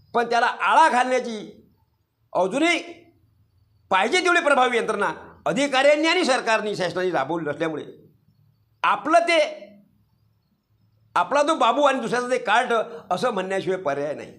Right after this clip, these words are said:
माझं बुलढाणा जिल्हाधिकाऱ्यांना सांगणं आहे की साहेब,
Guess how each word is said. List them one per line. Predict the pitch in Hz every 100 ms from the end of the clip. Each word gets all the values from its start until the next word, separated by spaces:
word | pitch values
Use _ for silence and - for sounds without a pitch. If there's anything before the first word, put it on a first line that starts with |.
| - _ _ _ _ _ _ -
माझं | 175 208 294 233 156
बुलढाणा | 185 294
जिल्हाधिकाऱ्यांना | 285 285 302 302 294 277 269 262 262
सांगणं | 196 170 226
आहे | 160 120 - _ - - -
की | 220
साहेब, | 220 277